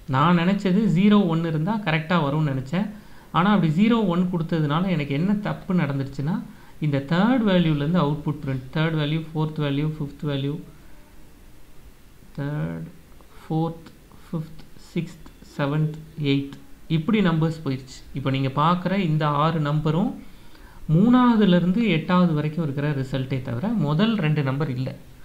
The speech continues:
இப்போ எனக்கு முதல் ரெண்டு number print ஆகணும். ஆனா, இந்த லூப்ல third வேல்யூவை தான் நான் print பண்ணுவேன். அப்படி third வேல்யூவை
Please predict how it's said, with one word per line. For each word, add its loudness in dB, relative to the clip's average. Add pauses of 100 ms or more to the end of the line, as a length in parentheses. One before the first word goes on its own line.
(320)
இப்போ 4
எனக்கு 2
முதல் 4
ரெண்டு 4
number 4
print 2
ஆகணும். -4 (480)
ஆனா, 4
இந்த 6
லூப்ல 4
third 4
வேல்யூவை 6
தான் 4
நான் 2
print 0
பண்ணுவேன். -4 (1160)
அப்படி 2 (120)
third 6
வேல்யூவை 6